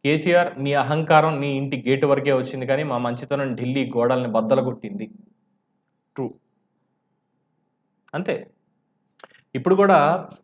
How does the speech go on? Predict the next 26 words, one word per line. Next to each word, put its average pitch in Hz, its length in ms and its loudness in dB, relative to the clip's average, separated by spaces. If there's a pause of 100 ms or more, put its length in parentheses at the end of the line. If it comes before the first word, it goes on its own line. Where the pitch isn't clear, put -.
(120)
లాలూచిపడి 185 600 4
రాజకీయాలు 160 480 4
చేస్తున్నారు 147 720 2
అన్నటువంటిదే 147 580 0
ఉంది 135 220 -4
తప్ప 123 220 0 (340)
ఇంకొకటి 131 360 0
చెప్పడానికి 127 520 -2
ఏమీ 120 260 -6
లేదు. 101 240 -6 (920)
So 220 80 0
కేసీఆర్ 220 600 4
లాంటి 185 300 0
వాళ్ళు 185 240 4
ఆలోచించుకోవాలి, 170 680 2
పునరాలోచించుకోవాలి, 147 960 0
"నేను 127 160 -6
ఎక్కడ 156 220 -4
తప్పు 147 280 -6
చేశాను, 135 480 -6
ఎక్కడ 120 300 -4
నా 143 140 -6
తప్పు 120 320 -8
జరిగింది, 123 580 -6 (1120)
ఎందుకని 151 460 0
చెప్పి 147 240 0